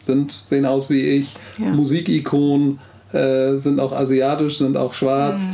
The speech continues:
Speaker 2: Mhm, mhm.
Speaker 1: Ähm, das heißt, wir sind da, glaub ich, ein bisschen anders sensibilisiert. Aber geh raus aus der Großstadt,
Speaker 2: Ja.
Speaker 1: geh, fahr eine halbe Stunde raus aus Hamburg irgendwie und du wirst dich wundern, was du da noch alles hörst.
Speaker 2: Mhm.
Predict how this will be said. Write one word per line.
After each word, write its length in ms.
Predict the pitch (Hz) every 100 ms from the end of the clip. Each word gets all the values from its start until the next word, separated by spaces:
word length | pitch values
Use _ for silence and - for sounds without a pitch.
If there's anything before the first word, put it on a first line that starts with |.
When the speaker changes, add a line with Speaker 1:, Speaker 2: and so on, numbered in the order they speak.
| 190 -
Speaker 2:
Mhm, 80 | 196
mhm. 60 |
Speaker 1:
Ähm, 540 | 160 139 135 135 135 135
das 200 | 139 135
heißt, 460 | 147 147 147 - - -
wir 260 | 139 143 151
sind 160 | 143
da, 80 | 139
glaub 240 | 135 143 143
ich, 60 |
ein 60 | 139
bisschen 320 | 135 147 131
anders 300 | 135 139 131
sensibilisiert. 960 | 139 139 135 135 131 120 165 151 110 -
Aber 400 | 120 123 113 - - - - - - - - -
geh 200 | 160 151
raus 260 | 135 180 202
aus 140 | 190
der 120 | 185
Großstadt, 560 | 139 139 147 - 143 - - - - -
Speaker 2:
Ja. 240 | 180 156 -
Speaker 1:
geh, 360 | 156 165 175 - 135 139
fahr 240 | - 156
eine 160 | 160 139
halbe 220 | 175 185
Stunde 280 | - 170 147
raus 220 | 143 160
aus 180 | 160 -
Hamburg 560 | 147 160 160 160 160 -
irgendwie 460 | 165 151 143 147 147
und 180 | 127 135
du 120 | 123
wirst 220 | 147 147
dich 260 | 139 - 110
wundern, 520 | 151 160 139 135 139 - - -
was 160 | 139 -
du 80 |
da 160 | 135 131
noch 140 | 135 135
alles 300 | 135 127 135
hörst. 540 | 147 117 - - -
Speaker 2:
Mhm. 340 | 196 185 175